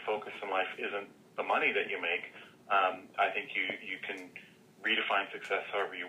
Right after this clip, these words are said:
want and, uh, and be very successful in that, in that respect. Um, disadvantages are, you know, sometimes you, you're so out of left field that you can't even, you know, make a, a decent <laughs> income, and,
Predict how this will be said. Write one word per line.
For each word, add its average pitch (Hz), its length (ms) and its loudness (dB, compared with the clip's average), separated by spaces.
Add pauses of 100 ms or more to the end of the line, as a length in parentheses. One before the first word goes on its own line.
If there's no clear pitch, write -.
want 104 280 0 (200)
and, 95 280 -2
uh, 92 200 4
and 98 140 -2
be 98 100 0
very - 240 4
successful - 560 -4
in - 100 -6
that, 95 260 0 (160)
in - 60 -8
that 92 160 2
respect. - 440 -2 (840)
Um, 92 300 0 (100)
disadvantages 104 680 2 (140)
are, 95 340 2 (560)
you 107 80 0
know, 92 120 0 (100)
sometimes 107 420 2 (160)
you, 101 240 -2 (560)
you're 104 220 2
so 117 320 4 (400)
out 110 180 4
of 104 100 0
left - 220 0
field 113 300 2
that 98 180 4 (400)
you 101 160 -4
can't 107 140 2
even, 98 340 -2 (280)
you 117 80 -6
know, 95 220 0 (140)
make 107 160 0
a, 92 380 0
a - 100 -2
decent 117 420 2 (380)
<laughs> - 400 -6
income, 104 460 0
and, 95 180 -4